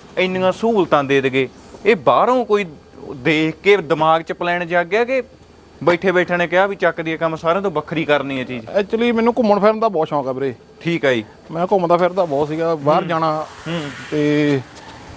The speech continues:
Speaker 1: ਜੀ।
Speaker 2: ਉਹਦੇ, ਮੈਨੂੰ ਉਹ ਦੇਖ ਦੇਖ ਕੇ ਵੀ ਅਲੱਗ-ਅਲੱਗ ਮੈਂ ਦੇਖਦਾ ਸੀਗਾ ਵਧੀਆ ਵਧੀਆ ਸੀਨ।
Speaker 1: ਹਾਂ।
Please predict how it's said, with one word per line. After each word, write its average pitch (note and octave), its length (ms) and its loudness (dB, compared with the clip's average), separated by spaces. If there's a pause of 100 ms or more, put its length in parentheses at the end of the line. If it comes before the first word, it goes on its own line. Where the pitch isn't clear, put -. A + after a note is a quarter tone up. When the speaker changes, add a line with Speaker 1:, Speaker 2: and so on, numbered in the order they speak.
(640)
Speaker 1:
ਜੀ। D#3 60 6
Speaker 2:
ਉਹਦੇ, G3 160 6 (500)
ਮੈਨੂੰ G3+ 200 4
ਉਹ G#3+ 220 4 (180)
ਦੇਖ E3+ 240 0
ਦੇਖ G3 220 2
ਕੇ G3+ 120 2
ਵੀ G3+ 240 -2 (1120)
ਅਲੱਗ-ਅਲੱਗ F3+ 400 4
ਮੈਂ F#3+ 140 -4
ਦੇਖਦਾ D#3 280 -2
ਸੀਗਾ E3 240 0
ਵਧੀਆ D3+ 260 -2
ਵਧੀਆ E3 160 0
ਸੀਨ। D3 240 0
Speaker 1:
ਹਾਂ। C#3+ 440 -2